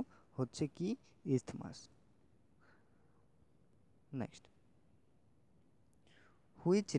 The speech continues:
river originate from the অমরকণ্টক Plateau? অমরকণ্টক মালভূমি থেকে কোন নদী উদ্ভব হয়েছে বা উৎপত্তি হয়েছে? অপশন আছে নর্মদা, অপশন বি সোন, অপশন সি বেতোয়া, অপশন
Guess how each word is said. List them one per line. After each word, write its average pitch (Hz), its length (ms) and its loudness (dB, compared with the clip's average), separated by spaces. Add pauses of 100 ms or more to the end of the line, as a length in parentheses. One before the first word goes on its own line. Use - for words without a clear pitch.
river 110 240 8 (220)
originate 139 560 8 (300)
from 143 280 6
the 117 120 12 (160)
অমরকণ্টক 160 840 4
Plateau? 107 300 -4 (460)
অমরকণ্টক 175 760 6
মালভূমি 123 460 6
থেকে 117 300 -4 (380)
কোন 135 200 6 (120)
নদী 120 220 4 (300)
উদ্ভব 165 360 4 (260)
হয়েছে 170 380 4 (160)
বা 127 80 4
উৎপত্তি 135 520 0
হয়েছে? 107 400 -2 (360)
অপশন 147 320 2
আছে 156 240 4 (360)
নর্মদা, 135 640 8 (300)
অপশন 135 400 2
বি 131 140 6
সোন, 135 340 2 (380)
অপশন 131 440 2
সি 127 360 0
বেতোয়া, 131 520 6 (360)
অপশন 135 400 0